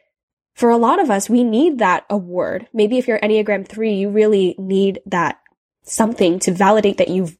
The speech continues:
done good. And maybe <laughs> if that's someone you are, you need to work on that habit number seven, training yourself to reward yourself with the good feeling instead of those physical things. So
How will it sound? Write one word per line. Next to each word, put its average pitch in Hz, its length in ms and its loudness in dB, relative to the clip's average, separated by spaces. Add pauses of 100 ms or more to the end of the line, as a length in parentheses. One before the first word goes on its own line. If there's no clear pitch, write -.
done 190 320 0
good. 175 320 0 (540)
And 202 160 -2
maybe 214 280 2
<laughs> 220 40 2
if 247 200 2
that's 226 240 0
someone 233 280 0
you 202 160 0
are, 202 180 2
you 202 160 -2
need 208 140 -2
to 214 100 -6
work 202 220 -2
on 202 120 -4
that 180 140 -6
habit 190 240 -6
number 175 240 -2
seven, 170 340 -4
training 185 280 -2
yourself 180 260 -2
to - 140 -6
reward 185 320 2
yourself 180 340 0
with 190 160 0
the 175 80 2
good 175 240 0
feeling 175 480 0
instead 180 280 -2
of 170 80 -4
those 170 200 -2
physical 196 340 -2
things. 254 440 0 (680)
So 262 400 -2